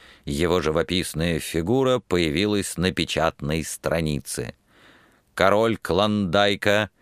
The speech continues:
герой арктической ночи, оцениваемый в тридцать миллионов,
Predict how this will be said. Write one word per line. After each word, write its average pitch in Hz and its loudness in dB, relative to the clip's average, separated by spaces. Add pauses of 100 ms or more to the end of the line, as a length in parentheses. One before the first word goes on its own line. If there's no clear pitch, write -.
(240)
герой 101 2
арктической 107 -2
ночи, 107 0 (200)
оцениваемый 107 2
в - -14
тридцать 110 -2
миллионов, 80 0